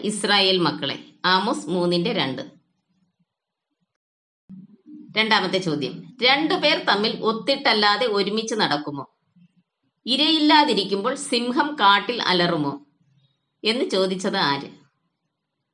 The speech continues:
ഉത്തരം, ആമോസ്. ആമോസ് മൂന്നിന്റെ മൂന്ന്. മൂന്നാമത്തെ ചോദ്യം, യഹോവ വരുത്തിയിട്ടല്ലാതെ നഗരത്തിൽ അനർത്ഥം ഭവിക്കുമോ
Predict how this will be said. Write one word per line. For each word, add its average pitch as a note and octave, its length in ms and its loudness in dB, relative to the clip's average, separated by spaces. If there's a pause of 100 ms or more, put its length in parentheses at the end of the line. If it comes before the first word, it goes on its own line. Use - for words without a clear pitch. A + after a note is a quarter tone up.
(380)
ഉത്തരം, F3 640 -4
ആമോസ്. D#3 460 -2 (300)
ആമോസ് F#3 380 0
മൂന്നിന്റെ F3+ 440 0
മൂന്ന്. C#3 340 -4 (3250)
മൂന്നാമത്തെ F#3+ 440 2
ചോദ്യം, D#3 380 -6 (380)
യഹോവ D4 440 4 (100)
വരുത്തിയിട്ടല്ലാതെ G#3 1120 2
നഗരത്തിൽ A#3 640 0
അനർത്ഥം G#3+ 520 0 (100)
ഭവിക്കുമോ D3+ 640 -4